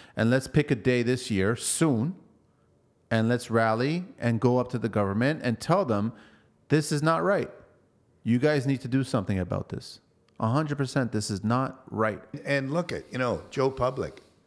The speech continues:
Speaker 2: this is for you.
Speaker 1: It is.
Speaker 2: It's not for us. We just, you know, we just wanna keep working. We wanna have a job. I mean, at the end of the day,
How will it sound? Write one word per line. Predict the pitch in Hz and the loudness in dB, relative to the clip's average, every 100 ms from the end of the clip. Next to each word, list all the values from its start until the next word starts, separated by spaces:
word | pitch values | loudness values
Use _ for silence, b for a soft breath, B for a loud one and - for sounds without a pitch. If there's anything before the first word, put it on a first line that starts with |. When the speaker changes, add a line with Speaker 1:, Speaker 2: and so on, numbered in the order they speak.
| - | -12
Speaker 2:
this | 190 - | -12 -10
is | 180 | -14
for | - 127 | -12 -16
you. | 80 87 95 - - b b b | -14 -10 -10 -12 -18 b b b
Speaker 1:
It | 107 | -2
is. | 110 98 - _ _ _ | -2 -2 -8 _ _ _
Speaker 2:
It's | - | -14
not | 262 - | -12 -12
for | - 95 | -8 -6
us. | 127 - - - _ - - - | -6 -8 -16 -18 _ -20 -18 -8
We | - | -6
just, | - - | -6 -10
you | 110 | -8
know, | - - | -8 -8
we | - | -6
just | 320 - | -6 -4
wanna | 135 117 | -4 -4
keep | - - | -6 -8
working. | 90 113 - - - - | -4 -6 -6 -16 -18 -12
We | 143 | -6
wanna | 160 139 | -4 -2
have | 120 | -4
a | 90 | -4
job. | 101 95 101 82 - - - b b b b b b b - | 0 0 0 -2 -8 -16 -20 b b b b b b b -12
I | - | -6
mean, | 104 104 | -4 -4
at | 98 | -6
the | 117 131 | -2 -2
end | 139 | 0
of | |
the | 123 | -4
day, | 101 98 104 | -2 -2 -2